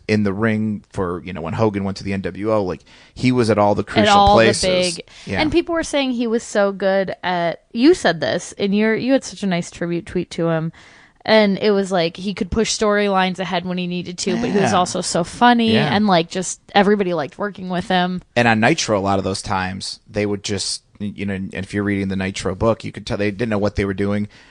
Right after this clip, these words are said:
Speaker 1: They would send wrestlers out and be like, "I don't know, wrestle for twenty minutes. We'll tell you who's winning when you're out there." Like,
Speaker 2: Oh,
Speaker 1: crazy
Speaker 2: gosh.
Speaker 1: shit like that.
Speaker 2: Yeah.
Speaker 1: And a lot of times, Mean Gene would be <laughs> doing these interviews afterwards. And that's the polar opposite of, like, you can't script these wrestlers. Well, there were some interviews on Nitro where you're like,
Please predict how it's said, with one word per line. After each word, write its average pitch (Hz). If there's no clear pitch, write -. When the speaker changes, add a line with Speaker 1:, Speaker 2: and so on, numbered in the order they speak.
Speaker 1:
They 113
would 117
send 110
wrestlers 101
out 110
and 98
be 110
like, 101
"I 143
don't 151
know, 123
wrestle 120
for 117
twenty 107
minutes. 101
We'll 110
tell 110
you 104
who's 101
winning 98
when 101
you're 98
out 95
there." 76
Like, 110
Speaker 2:
Oh, -
Speaker 1:
crazy 147
Speaker 2:
gosh. 101
Speaker 1:
shit 107
like 95
that. 98
Speaker 2:
Yeah. 160
Speaker 1:
And 117
a -
lot 117
of 120
times, 104
Mean 107
Gene 107
would 104
be 117
<laughs> 104
doing 104
these 120
interviews 104
afterwards. 104
And 117
that's 135
the 113
polar 117
opposite 98
of, 98
like, -
you 110
can't 143
script -
these 107
wrestlers. 98
Well, 151
there 143
were 160
some 139
interviews 110
on 98
Nitro 95
where 101
you're 92
like, 90